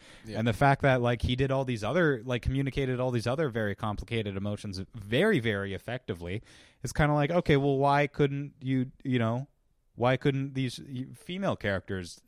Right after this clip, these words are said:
Speaker 2: be, you know, a little more dimensional? Why couldn't
Speaker 1: Yeah. I also don't like how they treated the janitor in this movie, 'cause, like, why was the janitor on the kids' team when the whole movie the kids are just, like, making his job harder? Like, the,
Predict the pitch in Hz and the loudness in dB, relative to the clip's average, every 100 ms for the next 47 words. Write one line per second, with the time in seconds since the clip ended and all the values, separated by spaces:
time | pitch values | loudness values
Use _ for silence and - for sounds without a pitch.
0 | 113 113 107 104 - - _ _ 226 135 | -8 -4 -4 -6 -10 -20 _ _ -10 -8
1 | 107 101 120 123 113 117 110 113 110 104 | -6 -6 -10 -6 -2 0 0 0 -2 -4
2 | 107 107 - 101 87 95 117 - 131 123 | -4 -6 -8 -10 -10 -8 -8 -4 -4 -2
3 | 127 - 120 120 87 - - - - - | -6 -10 -4 -4 -4 -10 -20 -20 -20 -6
4 | 165 - 453 403 214 190 190 160 143 - | -4 -4 -6 -6 -8 -8 -6 -6 -6 -8
5 | 147 139 113 101 92 101 104 107 95 85 | -8 -8 -10 -12 -12 -10 -10 -12 -14 -16
6 | 90 92 90 107 101 101 95 123 123 135 | -16 -16 -16 -14 -12 -12 -10 -10 -6 -6
7 | - _ _ _ _ 127 135 156 226 277 | -8 _ _ _ _ -8 -2 -2 -2 -6
8 | 214 143 120 120 131 131 131 127 113 120 | -10 -10 -8 -6 -6 -6 -6 -6 -8 -8
9 | 120 110 - 117 107 - - 104 110 120 | -10 -10 -10 -8 -8 -10 -10 -10 -10 -10
10 | 107 107 104 101 107 117 117 113 110 110 | -10 -10 -10 -10 -6 -6 -6 -8 -8 -8
11 | 104 101 110 107 113 104 110 113 104 98 | -10 -12 -10 -10 -10 -10 -8 -8 -8 -10
12 | 95 104 101 110 104 107 92 101 92 95 | -12 -10 -10 -10 -10 -12 -12 -12 -10 -10
13 | 92 92 92 87 82 95 113 - 143 | -12 -12 -12 -14 -14 -10 -10 -8 -10